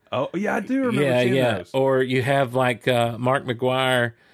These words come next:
Speaker 2: standing there in front of an American
Speaker 1: Juicing up.
Speaker 2: flag
Speaker 1: Yeah,
Speaker 2: with
Speaker 1: it
Speaker 2: the
Speaker 1: was really
Speaker 2: yeah,
Speaker 1: cool.
Speaker 2: yeah. You had in, in, like, the dripping
Speaker 1: <laughs> Jose
Speaker 2: needle behind.
Speaker 1: Canseco's behind
Speaker 2: Yeah,
Speaker 1: him.
Speaker 2: yeah, yeah, yeah.
Speaker 1: Bash Brothers. Oh, but
Speaker 2: So
Speaker 1: I do remember, remember. And was it? Uh, no, I think it was a different line with the Bo Jackson.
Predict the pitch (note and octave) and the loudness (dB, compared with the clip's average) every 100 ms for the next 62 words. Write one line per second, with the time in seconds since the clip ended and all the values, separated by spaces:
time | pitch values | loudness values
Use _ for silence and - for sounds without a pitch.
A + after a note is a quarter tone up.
0 | - _ - - C#3+ C3+ B2+ C3 B2 A#2+ | -20 _ -10 -2 0 2 2 2 0 0
1 | B2+ B2 A#2+ B2+ C3 C#3 B2 A#2 B2+ C3 | 0 0 2 0 0 0 0 0 2 0
2 | B2+ B2+ A#2 B2 C#3+ D3+ D3+ F#3 F#3+ D#3 | 0 0 0 0 0 0 0 0 0 0
3 | D3+ D#3+ D#3+ C#3 B2 D#3 D3 D3 D3 D3 | 0 0 0 -2 -2 -2 0 0 0 0
4 | C#3 B2+ A2+ D3+ D3+ D3 C#3 D3 D3 B2+ | 0 -2 0 -2 0 0 0 0 0 0
5 | C3 F3 F#3 E3 D3 C3 D3 E3+ D3 D3 | 0 0 0 -2 -2 -2 0 0 0 0
6 | C#3 D#3 C3 - - - - D#3+ A#2 - | 0 0 -2 -4 -14 -20 -8 -6 -6 -8
7 | - C#4+ A2+ G2 F#2+ C3+ A2 A2 - G#2 | -14 -8 -4 -4 -6 -6 -2 0 -2 -4
8 | G2 F2+ E2+ - - D3 B2 B2+ G#2 C#3 | -4 -4 -8 -12 -4 -2 0 0 0 0
9 | C3 G2+ F2 - G#2+ G2 - D3+ D#3+ G#2+ | -2 -4 -6 -10 -8 -6 -4 -2 -2 0
10 | F3 E3+ F#3 F3+ F3 E3+ E3 D#3 _ _ | 2 2 2 2 0 0 -2 -4 _ _
11 | _ - - D#3+ F3 A#3 F#3+ D3+ F3+ G3 | _ -20 0 2 4 4 2 2 0 -2
12 | A#2 A2 G#2 G2+ G#2+ G2 F#2 G2+ A2 G#2+ | -2 -2 -2 -6 -4 -4 -4 -2 0 2
13 | A2 A#2 - E2+ | 0 0 -8 -16